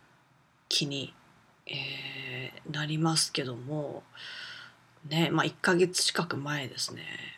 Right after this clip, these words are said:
なので、<laughs> まあ、前回、前回のポッドキャストでは、レイカーズがまだプレーオフに、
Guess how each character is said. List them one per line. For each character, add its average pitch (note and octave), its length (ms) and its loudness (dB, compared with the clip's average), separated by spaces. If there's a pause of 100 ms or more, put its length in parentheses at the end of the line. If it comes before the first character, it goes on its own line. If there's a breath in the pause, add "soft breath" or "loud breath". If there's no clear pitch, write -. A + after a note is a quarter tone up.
(440)
な D3+ 160 0
の C3 200 -4
で、 - 320 -4 (100)
<laughs> - 100 -20
ま F3 120 8
あ、 D#3 200 6 (480 loud breath)
前 G3+ 200 12
回、 - 400 4 (540 loud breath)
前 G3 200 10
回 D3+ 220 10
の F#3+ 340 8 (560)
ポ E3+ 140 6
ッ E3 60 4
ド E3 120 4
キ E3+ 100 6
ャ D#3 60 8
ス - 120 0
ト C#3+ 180 2
で C3+ 100 -2
は、 F#3 380 10 (220)
レ F3 160 10
イ D#3+ 40 6
カ C#3+ 140 2
ー C#3 60 0
ズ D3+ 100 4
が G3 240 10
ま D3 140 2
だ B2+ 200 4 (560)
プ - 100 4
レ D3+ 120 10
ー C3+ 40 6
オ C#3 40 2
フ C#3 120 -4
に、 - 240 -2